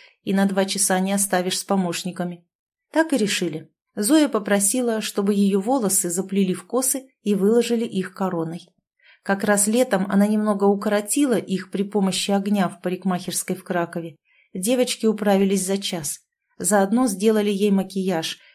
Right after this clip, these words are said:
незаметный. Домой она прибежала почти впритык, муж уже был одет. Вопрос был, оставить сына или взять с собой. Решили брать, пусть привыкает к общению с голубой кровью. Да и кто знал, как затянется встреча,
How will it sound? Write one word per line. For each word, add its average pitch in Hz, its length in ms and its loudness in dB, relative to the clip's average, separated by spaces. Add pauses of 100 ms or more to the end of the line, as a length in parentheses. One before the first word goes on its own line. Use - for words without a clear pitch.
(140)
незаметный. 180 920 -2 (320)
Домой 233 400 6
она 262 160 4
прибежала 226 560 2
почти 208 400 -2
впритык, 208 840 -4
муж 220 380 0
уже 202 240 -2
был 180 180 0
одет. 170 480 -2 (460)
Вопрос 202 500 2
был, 240 300 2
оставить 220 580 0
сына 170 460 0
или 185 180 -2
взять 185 320 -2
с - 60 0
собой. 165 440 -4 (600)
Решили 285 420 2
брать, 196 480 0 (200)
пусть 202 280 0
привыкает 190 580 0
к - 100 -6
общению 190 520 -2
с 180 80 -6
голубой 190 420 2
кровью. 175 520 -4 (320)
Да 190 160 0
и 214 100 4
кто 240 260 0
знал, 220 380 0
как 214 260 0
затянется 214 560 0
встреча, 196 600 -4